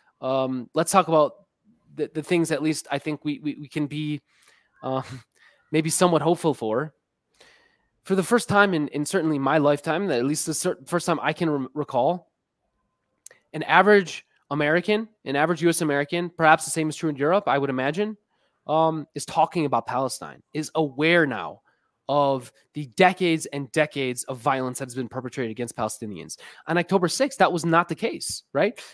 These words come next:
In two, two thousand twenty-one was the most violent year on record, uh, uh, uh,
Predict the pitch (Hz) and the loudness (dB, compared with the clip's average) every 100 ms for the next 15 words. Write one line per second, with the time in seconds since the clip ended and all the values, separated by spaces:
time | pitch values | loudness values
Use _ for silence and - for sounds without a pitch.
0 | - 202 - 233 - - 254 254 220 - | 0 2 2 -2 -2 2 6 6 6 2
1 | 208 175 175 107 113 151 165 165 135 160 | 2 4 2 2 -2 -2 0 0 4 4
2 | 202 214 147 139 156 147 180 90 - - | 6 4 2 -6 -8 2 2 2 -6 -20
3 | - 170 170 175 147 110 104 _ _ _ | -2 2 4 2 0 -4 -8 _ _ _
4 | 147 151 151 143 156 | 2 4 4 4 4